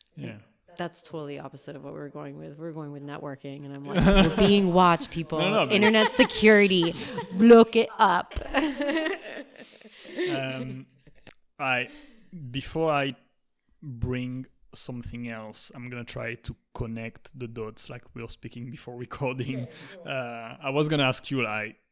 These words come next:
Speaker 1: about what you do now and, and what's your vision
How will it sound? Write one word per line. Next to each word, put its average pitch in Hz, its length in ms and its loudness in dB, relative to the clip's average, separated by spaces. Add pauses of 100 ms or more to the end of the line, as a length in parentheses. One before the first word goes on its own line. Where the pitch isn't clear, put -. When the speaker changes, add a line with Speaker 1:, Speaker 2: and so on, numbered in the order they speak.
(320)
Speaker 1:
about 117 240 -4
what 117 240 -4
you 110 80 -10
do 113 80 -6
now 107 440 -6
and, 107 200 -12
and 110 260 -10
what's 107 380 -10
your 104 300 -12
vision 104 580 -14